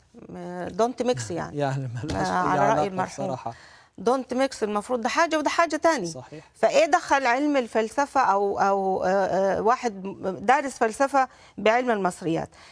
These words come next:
Speaker 1: آه، الهيروغليفي أدينا شفنا ناسه.
Speaker 2: مهم.
Speaker 1: طيب، أنت م-، لا تقرأ ال-، الهيروغليفي ورافض، آه، قراءة، آه، آه، يعني علماء المصريات، وجاي تألف،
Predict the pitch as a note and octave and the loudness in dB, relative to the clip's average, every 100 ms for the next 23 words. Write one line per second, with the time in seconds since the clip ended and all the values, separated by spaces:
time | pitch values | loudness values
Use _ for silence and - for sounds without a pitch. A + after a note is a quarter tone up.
0 | - _ - A3 A3+ G#3 - G#3+ A3 C#4 | -20 _ 0 4 4 2 0 0 2 2
1 | F4 D4+ D#4 E4+ - D4+ D4 _ _ - | 4 2 2 2 2 0 -2 _ _ 0
2 | A3 D4 C4 C4+ B3 G#3+ G#3 F#3+ - _ | 2 2 2 -2 -2 0 0 -2 -10 _
3 | _ _ _ _ _ C#3 C3 D#3+ _ A3+ | _ _ _ _ _ -14 -14 -14 _ 2
4 | A3 G#3+ - F4 F4+ E4 D4 - A3+ A#3 | 4 2 4 2 4 2 2 -2 0 4
5 | D#4 F4 F4+ D#4+ D4 A#3+ B3+ A#3 A#3 D4 | 4 4 -2 2 2 2 0 0 2 2
6 | D4 D4 D#4 - E4+ E4 _ _ _ _ | 2 2 0 0 -2 -4 _ _ _ _
7 | _ F#3 A3 C#4+ F4+ G4 - D4+ G#3+ F3 | _ 0 4 6 4 0 2 2 2 -8
8 | - - _ _ F#3 G3 E3 G3+ A#3 C4 | -18 -20 _ _ 2 4 4 2 2 2
9 | C4 B3 G#3+ G3+ G3+ G3 F#3 G3 G3 F#3 | 2 2 2 4 2 0 0 2 2 0
10 | F#3+ F#3+ G3 F#3+ F#3+ G#3 A3 B3+ A3 G#3+ | 0 0 0 0 2 2 2 2 2 -2
11 | G3+ - A3+ B3+ E4 F4+ - _ _ _ | -4 -2 0 2 2 0 -12 _ _ _
12 | _ - G3+ G#3+ C#4 C#4+ C4+ C4+ C#4+ C#4+ | _ -8 -4 2 0 2 0 0 0 -2
13 | C#4 - - | -4 -8 -20